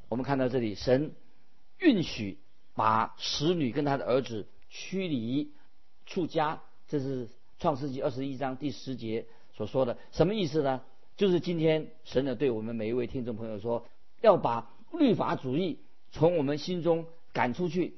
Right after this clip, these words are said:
把我们自以为意的心态赶出去，我们要完全信靠耶稣基督，他为我们所成就的救恩。接下来我们看加拉太书四章第三十一节，弟兄们，这样看来，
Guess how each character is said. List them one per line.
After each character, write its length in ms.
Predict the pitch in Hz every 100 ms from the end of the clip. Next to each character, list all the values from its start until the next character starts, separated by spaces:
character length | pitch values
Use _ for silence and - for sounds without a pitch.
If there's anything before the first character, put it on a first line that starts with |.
| - - -
把 140 | - 180
我 120 | 151
们 120 | 165
自 200 | 165 240
以 120 | 156
为 180 | 131 127
意 120 | 175
的 100 | 165
心 220 | 147 185 185
态 140 | 165
赶 220 | 120 110
出 120 | 131
去， 260 | 160 165 - - -
我 100 | 120
们 100 | 165
要 100 | 147
完 340 | 113 123 170
全 360 | 117 113 123 120 - -
信 300 | - 220 151
靠 220 | 165 127
耶 180 | 120 139
稣 180 | 143
基 180 | 135 139
督， 220 | 131 131 - -
他 140 | -
为 160 | 175 175
我 100 | 117
们 140 | 123
所 220 | 113 101 95 - - -
成 260 | - 123 139
就 100 | 147
的 120 | 113
救 200 | - 131
恩。 240 | 123 120 - - -
接 140 | 151
下 140 | 135 127
来 80 |
我 60 | 117
们 100 | 113
看 320 | 131 123 110 - - - -
加 120 | 147
拉 60 | 135
太 140 | 135
书 100 | 127
四 160 | 131 139
章 240 | 131 127 - -
第 120 | 131
三 240 | 120 156
十 80 | 127
一 160 | 160 127
节， 260 | 120 123 - -
弟 100 | 226
兄 200 | 202 214
们， 340 | 170 139 156 190 - - - - -
这 80 | 175
样 120 | 143
看 200 | 139 139
来， 260 | 107 107